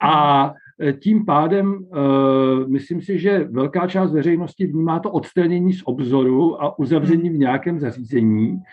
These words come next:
Speaker 1: eh,
Speaker 2: Hmm.
Speaker 1: jako, jako nějakou formu trestu, že to je vlastně jako
Speaker 2: Hmm.
Speaker 1: správné
Speaker 2: Hmm.
Speaker 1: chování a proto také často bývá veřejnost, eh, pohoršena, když zjistí, že oni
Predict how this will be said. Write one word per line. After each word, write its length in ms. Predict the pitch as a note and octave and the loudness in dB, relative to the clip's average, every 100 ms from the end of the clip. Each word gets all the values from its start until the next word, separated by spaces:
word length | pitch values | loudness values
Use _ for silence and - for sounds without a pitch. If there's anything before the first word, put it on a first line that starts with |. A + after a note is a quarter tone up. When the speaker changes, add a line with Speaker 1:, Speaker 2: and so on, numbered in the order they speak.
| - - - - | -20 -20 -18 -2
Speaker 1:
eh, 60 | D3+ | -2
Speaker 2:
Hmm. 80 | D#3 | 2
Speaker 1:
jako, 420 | D3+ G#3 G3 - | 0 0 -2 -2
jako 220 | C#3+ C#3 | -2 0
nějakou 360 | F3+ E3+ F#3 G3+ | 0 0 -2 -2
formu 340 | - F3 F3+ | 0 0 0
trestu, 540 | F#3 F3 F3 - - E2+ | -2 -2 -2 -6 -14 -6
že 120 | A2 | -4
to 120 | A2 | 0
je 140 | D#3+ E3+ | 2 2
vlastně 300 | E3 - F3+ | 0 0 0
jako 140 | F#3 | 0
Speaker 2:
Hmm. 100 | E3 | -4
Speaker 1:
správné 380 | E3+ D3+ B2 F#2 | 0 0 0 -2
Speaker 2:
Hmm. 80 | E3 | -4
Speaker 1:
chování 560 | D#3 F#3 F3+ F#3 F#3 F#3 - - - | -2 0 2 2 0 -4 -16 -16 -14
a 60 | |
proto 320 | - A#3 A3 | -2 0 0
také 360 | G#3 D#3+ - F#3 | -2 -2 0 0
často 520 | F#3 - - F3+ F3 - - - D3 | 0 -6 -2 -2 -2 -6 -20 -10 -6
bývá 340 | B2 D3 D#3 | -2 0 2
veřejnost, 480 | D#3 C#3 E3 D#3+ - _ - | 2 2 2 0 -6 _ -6
eh, 280 | C3+ B2 A#2 | 0 2 2
pohoršena, 560 | A2 A#2 C#3+ - E3+ F3 | 0 0 0 0 0 2
když 240 | C#3+ C#3+ | 2 0
zjistí, 400 | A2+ A#2+ - D#3+ | -2 -6 -6 -4
že 160 | C#3+ D#3+ | -2 -2
oni 400 | B2+ C#3+ D#3 | 0 0 0